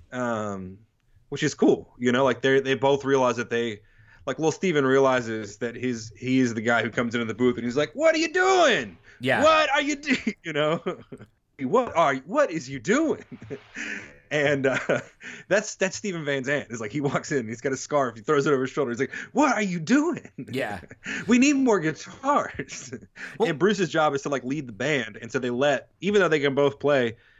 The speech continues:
Speaker 1: some of the, like, the, Adam Raised It, like, the ba-da-da-da, ba-da-da-da, that guitar part is so incredible in this song.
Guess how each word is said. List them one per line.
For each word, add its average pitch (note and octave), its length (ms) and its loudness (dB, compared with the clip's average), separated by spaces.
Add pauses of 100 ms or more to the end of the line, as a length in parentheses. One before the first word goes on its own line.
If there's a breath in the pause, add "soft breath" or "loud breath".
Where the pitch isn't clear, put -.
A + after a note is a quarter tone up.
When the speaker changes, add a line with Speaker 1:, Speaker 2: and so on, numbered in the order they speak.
(240 soft breath)
Speaker 1:
some - 180 -4
of F3+ 80 2
the, - 100 -8
like, G#3+ 180 -6
the, D#3 380 4
Adam B3+ 200 -2
Raised C4 140 -4
It, G3+ 80 -8
like, F#3+ 160 -6
the D3 160 2
ba-da-da-da, A#3+ 960 -2
ba-da-da-da, E4 720 0
that F3 140 0
guitar F3 300 -2
part C4 280 2
is F#3+ 140 -2
so - 600 -8
incredible C#3 520 0
in A2 60 -2
this A2 140 -8
song. A2+ 300 0